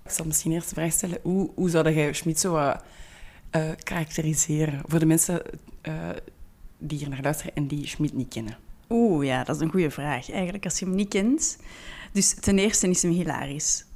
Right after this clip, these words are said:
Speaker 2: Dat is al één, hè? Zijn
Speaker 1: Absoluut.
Speaker 2: brein werkt heel snel. Ehm,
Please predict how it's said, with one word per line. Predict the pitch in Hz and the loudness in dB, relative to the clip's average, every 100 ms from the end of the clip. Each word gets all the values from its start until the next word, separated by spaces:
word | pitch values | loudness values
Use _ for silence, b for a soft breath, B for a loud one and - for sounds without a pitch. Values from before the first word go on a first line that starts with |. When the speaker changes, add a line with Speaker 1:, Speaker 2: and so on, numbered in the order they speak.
| - | -6
Speaker 2:
Dat | 160 | -4
is | 151 | -2
al | 151 | -4
één, | 160 147 156 175 - - | -4 -4 -4 -10 -12 -4
hè? | 175 | -4
Zijn | 302 | -2
Speaker 1:
Absoluut. | 202 185 | 0 0
Speaker 2:
brein | 170 175 190 180 | 2 2 2 0
werkt | 175 - - | -2 -6 -6
heel | 170 175 | -6 -4
snel. | - 214 226 247 - B B B B - | 0 2 2 0 -6 B B B B -2
Ehm, | 175 175 165 165 156 151 151 151 151 | 2 4 4 2 0 0 -2 -2 -4